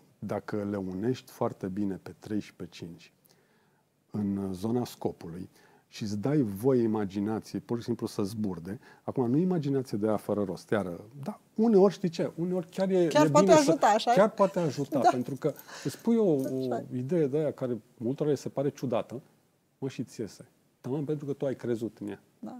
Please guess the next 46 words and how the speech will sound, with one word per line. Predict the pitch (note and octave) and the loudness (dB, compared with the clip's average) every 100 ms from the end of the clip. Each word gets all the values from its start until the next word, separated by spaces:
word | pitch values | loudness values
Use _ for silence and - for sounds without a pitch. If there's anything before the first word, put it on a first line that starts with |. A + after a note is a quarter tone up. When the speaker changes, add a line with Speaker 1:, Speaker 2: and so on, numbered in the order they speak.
| A3+ | -16
Speaker 2:
așa | G#3 B3 | -16 -14
e, | A3+ A3+ | -14 -14
da. | A3+ - | -18 -6
Speaker 1:
Taman | B2 C3+ D#3 | -2 0 0
pentru | D#3+ C3+ | -2 -2
că | B2+ | -4
tu | A2+ C#3+ | -4 -2
ai | D#3+ | -2
crezut | C#3+ B2 C3+ C3 | -2 -2 -2 -2
în | G#2 | -4
ea | A2 D3 _ _ _ | -4 -10 _ _ _
și | - - C#3 C3 - _ _ _ - | -18 -4 -2 -2 -8 _ _ _ -8
ai | E3+ | -4
găsit | C3+ E3 E3+ G3+ | -2 -2 -4 -6
tu | - | -2
modalitatea | F3+ D#3 C#3+ D3 - C#3 C#3 | -2 0 0 -2 -4 -8 -6
aia, | A#2 - - A2+ _ | -6 -6 -12 -20 _
care | - D3 | -6 -4
să | - A#2 | -4 -6
faci | E3+ E3 | -6 -6
să-ți | - - | -8 -12
iasă. | A2+ - - _ _ _ _ _ - | -12 -14 -20 _ _ _ _ _ -12
Speaker 2:
Da, | G3 | -6
Speaker 1:
Și | G#3+ | -2
aici | - G3 | -2 -2
Speaker 2:
apropo | E3+ A#3 | -2 0
de | A#3+ | 0
șapte, | - F#3 E3+ - G#3+ B3 | 0 -2 -4 -4 -4 -4
care | - A3+ | -4 -4
te | A3 G#3+ | 0 0
împinge | G3 G3 F#3+ G3 | 0 -2 -2 -4
înspre | F#3+ - | -6 -6
noutate. | F3+ E3 F3 C#4+ D#4+ D#3 D#3 _ - - | -4 -4 -4 -6 -6 -10 -12 _ -20 -18
Speaker 1:
Păi | - - A2 G#2 | -16 -14 -14 -8
da, | F#2+ D#3 | -6 -6
pentru | F2 E2+ | -8 -16
că | G2 G#2 | -12 -6
el | G#2 G#2 C3 D3+ C#3+ | -2 0 0 -2 -2
nu | C3 C3+ | -2 -2
vrea, | D3+ E3 D#3+ | -2 -2 -2
adică | A2+ G#2+ A#2+ | -2 -4 -8
el | A#2 A2 A2+ | -2 0 2
la | |
alt | A#2 C3+ | 2 0
nivel, | C3 A#2+ C#3 F#2+ | 0 2 0 0
adică | G2+ - | -6 -10